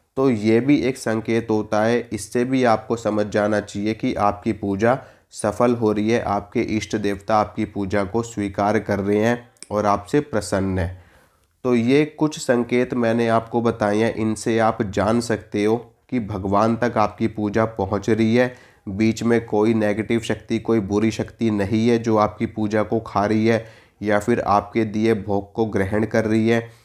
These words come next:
और सीधा सीधा आपको ये संकेत दिखाई देंगे, क्योंकि जब भी हम पूजा पाठ करते हैं ईश्वर की या भगवान की,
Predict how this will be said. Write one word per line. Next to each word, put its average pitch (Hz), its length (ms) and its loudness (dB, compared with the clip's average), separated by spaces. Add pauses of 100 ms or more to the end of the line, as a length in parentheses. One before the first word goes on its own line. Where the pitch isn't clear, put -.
(180)
और 117 140 0
सीधा 131 420 0
सीधा 123 320 0
आपको 110 420 0
ये 120 120 2
संकेत 107 540 -2
दिखाई 101 440 -2
देंगे, 95 460 -2 (420)
क्योंकि 117 640 0 (240)
जब 101 300 -2
भी 143 140 4
हम 143 160 0
पूजा 117 360 0
पाठ 120 380 0
करते 107 320 -2
हैं 110 220 0
ईश्वर 104 400 0
की 110 220 -2
या 113 60 2
भगवान 101 520 0
की, 117 320 -2